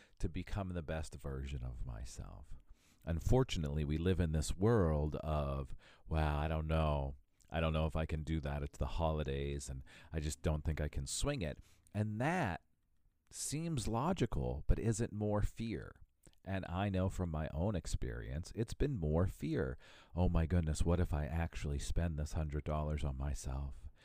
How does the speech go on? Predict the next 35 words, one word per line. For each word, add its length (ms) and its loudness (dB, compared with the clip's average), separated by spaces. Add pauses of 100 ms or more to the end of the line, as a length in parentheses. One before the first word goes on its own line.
(240)
And 140 -2
now 160 2
I'm 100 -2
out 160 0
a 60 0
hundred 380 -4
dollars." 500 -6 (240)
And 140 2
I 60 2
go 240 2
into 500 0
that 260 0
investment 800 -2 (420)
with 160 -2
a 60 -2
horrible 720 -2
mindset. 680 -6 (340)
But 140 4
what 180 4
if 160 2
you 80 2
go 240 0
in 160 -4
saying, 260 -2
You 80 0
know 200 6
what? 300 4 (420)
I'm 220 2
going 200 2
to 60 0
connect 420 2
to 80 0
the 120 0
supportive 600 2
community 640 -6